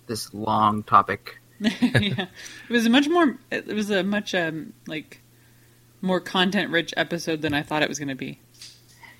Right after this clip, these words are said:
Speaker 1: Yeah, I was afraid it wouldn't be super, super long because we're not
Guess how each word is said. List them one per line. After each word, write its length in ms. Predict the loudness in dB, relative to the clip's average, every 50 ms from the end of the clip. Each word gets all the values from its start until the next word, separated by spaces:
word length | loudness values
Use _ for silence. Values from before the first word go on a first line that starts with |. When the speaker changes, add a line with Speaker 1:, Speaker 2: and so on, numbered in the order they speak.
| _ 2
Speaker 1:
Yeah, 220 | 4 6 10 10
I 40 | 8
was 140 | 8 6 2
afraid 440 | -2 4 4 6 6 6 4 2
it 200 | 2 2 2 2
wouldn't 260 | 2 0 0 0 0 0
be 320 | 2 2 2 2 2 0
super, 760 | -2 -4 -6 -2 0 0 0 2 2 2 2 0 -2 -6 -10 -16 _ _ _ _ _ -20 -20 -20 -20 -20 _ _ _ _ _ -10
super 600 | -8 -6 -4 2 2 2 4 6 8 6 8 8
long 460 | 6 6 8 10 10 10 8 6 2
because 580 | 0 -2 0 0 2 2 2 0 -2 -6 -8 -10 -12 -16 -20 -20 _ _ -20 -20 -20 -20 -20 -20 -20 -20 -20 -16
we're 200 | -10 -8 -6 -6
not 400 | -4 0 2 2 2 2 2